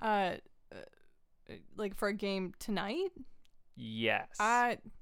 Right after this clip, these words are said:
Speaker 1: yeah, I don't have that kind of money on me immediately. That's, that's, whew, that's pretty steep.
Speaker 2: Okay. Uh,
Speaker 1: What, where
Speaker 2: it's
Speaker 1: are they? Like, what row? Are they close?
Speaker 2: N.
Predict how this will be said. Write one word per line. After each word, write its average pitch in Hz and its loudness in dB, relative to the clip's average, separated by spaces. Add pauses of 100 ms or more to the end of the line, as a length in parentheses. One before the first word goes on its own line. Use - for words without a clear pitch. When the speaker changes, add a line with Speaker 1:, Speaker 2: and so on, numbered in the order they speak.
(640)
Speaker 1:
yeah, 208 2
I 247 4
don't 302 2
have 214 4
that 202 4
kind 208 -2
of 175 0
money 226 0
on 208 2
me 190 2 (140)
immediately. 185 0
That's, 196 -4
that's, - -2 (520)
whew, 190 2 (200)
that's - -6
pretty 254 -4
steep. - -4 (320)
Speaker 2:
Okay. 120 8 (580)
Uh, 107 4
Speaker 1:
What, 104 4
where 214 4
Speaker 2:
it's 220 6
Speaker 1:
are 277 6
they? 135 -2
Like, 185 0
what 208 0
row? 220 -2 (760)
Are 185 -6
they - -8 (720)
close? 302 -4 (920)
Speaker 2:
N. 143 4